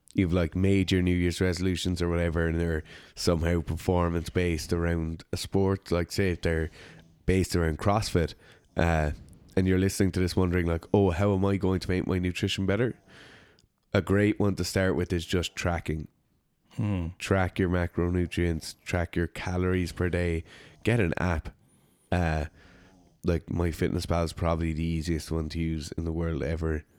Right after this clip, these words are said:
Speaker 2: They have
Speaker 1: Like,
Speaker 2: everything on it.
Speaker 1: yeah, like, if you just tracked for a week,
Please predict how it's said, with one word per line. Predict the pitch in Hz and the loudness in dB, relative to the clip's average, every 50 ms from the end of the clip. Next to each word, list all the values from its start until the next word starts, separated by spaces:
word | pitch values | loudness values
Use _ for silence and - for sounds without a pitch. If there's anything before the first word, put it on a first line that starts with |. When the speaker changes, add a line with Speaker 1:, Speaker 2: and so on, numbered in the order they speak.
| _ _ - | _ _ -4
Speaker 2:
They | 107 | -2
have | 101 101 76 | 0 0 0
Speaker 1:
Like, | 80 85 | 0 0
Speaker 2:
everything | 95 98 95 95 98 110 95 87 | 0 0 0 0 0 -2 -2 -2
on | 87 85 | -2 -4
it. | 85 - - - _ | -6 -8 -10 -14 _
Speaker 1:
yeah, | - - 82 80 78 76 76 62 - _ _ - | -2 0 2 2 2 2 0 -2 -4 _ _ -2
like, | 82 92 87 - - - _ _ _ _ _ _ | 0 0 0 -2 -6 -14 _ _ _ _ _ _
if | - 90 85 | -2 -2 0
you | 90 92 87 | 0 0 2
just | 82 92 87 - - | 2 0 0 0 0
tracked | - 92 98 92 90 - | 0 0 2 0 -2 -4
for | - - 85 82 | -4 -2 0 2
a | 85 | 2
week, | 85 90 92 90 - - - | 2 2 0 0 -2 -6 -12